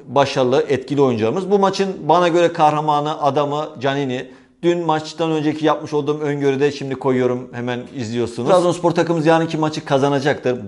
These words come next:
Ben maçın adamının Canini olacağını söylüyorum. Canini'nin öngörümde arkadaşlar Canini'nin,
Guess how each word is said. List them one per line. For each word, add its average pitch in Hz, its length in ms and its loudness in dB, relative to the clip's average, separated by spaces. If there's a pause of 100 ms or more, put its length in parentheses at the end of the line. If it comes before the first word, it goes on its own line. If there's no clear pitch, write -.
(140)
Ben 147 180 2
maçın 151 320 -4
adamının 147 420 0
Canini 131 320 0
olacağını 110 400 -4
söylüyorum. 120 580 -2
Canini'nin 131 460 -10 (280)
öngörümde 139 640 4
arkadaşlar 135 600 2
Canini'nin, 147 640 0